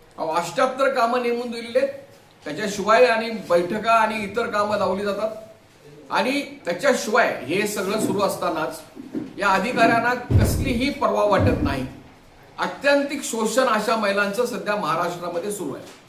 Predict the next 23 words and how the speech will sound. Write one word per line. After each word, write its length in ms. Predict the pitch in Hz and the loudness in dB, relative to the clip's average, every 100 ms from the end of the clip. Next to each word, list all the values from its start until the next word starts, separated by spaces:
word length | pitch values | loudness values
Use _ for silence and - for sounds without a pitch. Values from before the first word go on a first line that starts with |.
| - - 170 | -20 -2 -2
एकोणसत्तर 580 | - 269 262 254 269 | 2 2 2 0 0
हजार 340 | 208 - 233 226 | -2 0 4 4
आशा 280 | 208 - 170 | 4 0 -4
आहेत 200 | - - - - - - - - | -6 -12 -20 -20 -20 -20 -20 -2
आणि 360 | 185 233 240 | 2 2 4
या 80 | 233 | 4
आशांना 520 | 240 220 233 226 254 | 4 4 4 4 4
अनेक 480 | 208 185 233 254 - | 0 0 6 6 4
प्राथमिक 500 | 214 196 220 240 233 | -4 -2 -2 -4 -4
आरोग्य 240 | 208 202 185 | -4 -4 -4
केंद्रामध्ये, 600 | 190 185 175 165 170 233 - - - - - - - - | -4 -2 -4 -4 -2 -2 -4 -8 -20 -20 -20 -20 -20 -12
प्राथमिक 480 | 160 175 233 247 240 | -2 0 4 4 6
आरोग्य 320 | 240 240 233 | 4 2 2
केंद्रामध्ये 680 | 226 226 220 220 220 208 - | -2 0 0 0 -2 -4 -2
त्यांचं 280 | 196 190 220 | -4 -4 -4
काम 420 | - 196 220 254 | -6 2 2 2
नाही, 500 | 247 220 196 180 202 208 - - - | 0 0 0 -4 -6 -10 -14 -18 -6
त्यांना 240 | 170 208 220 | 0 2 2
बसून 520 | 196 202 - 262 208 | 0 -2 -2 -4 6
केस 260 | 247 247 | 6 8
पेपर 280 | 254 247 254 | 6 6 4
काढायला 320 | 233 226 226 | 4 4 4
लावतात. 340 | 208 160 147 | 4 0 -2